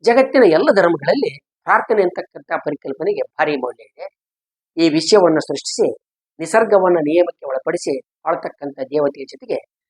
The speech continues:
ಅಥವಾ ಅಂತಿಮ ಪರಮ ಚೈತನ್ಯದ ಜೊತೆಗೆ ಮಾನವ ನೇರ ಸಂಪರ್ಕ ಕಲ್ಪಿಸಿಕೊಳ್ಳೋದಕ್ಕೆ ಪ್ರಾರ್ಥನೆಯಿಂದ ಸಾಧ್ಯ ಅಂತ ಬಹುತೇಕ ಧರ್ಮಗಳು ಮತ್ತು ಜನ ನಂಬ್ತಾರೆ.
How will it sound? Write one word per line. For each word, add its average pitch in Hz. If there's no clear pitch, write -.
ಅಥವಾ 143
ಅಂತಿಮ 220
ಪರಮ 160
ಚೈತನ್ಯದ 143
ಜೊತೆಗೆ 175
ಮಾನವ 147
ನೇರ 180
ಸಂಪರ್ಕ 190
ಕಲ್ಪಿಸಿಕೊಳ್ಳೋದಕ್ಕೆ 147
ಪ್ರಾರ್ಥನೆಯಿಂದ 226
ಸಾಧ್ಯ 151
ಅಂತ -
ಬಹುತೇಕ 175
ಧರ್ಮಗಳು 175
ಮತ್ತು -
ಜನ 180
ನಂಬ್ತಾರೆ. 190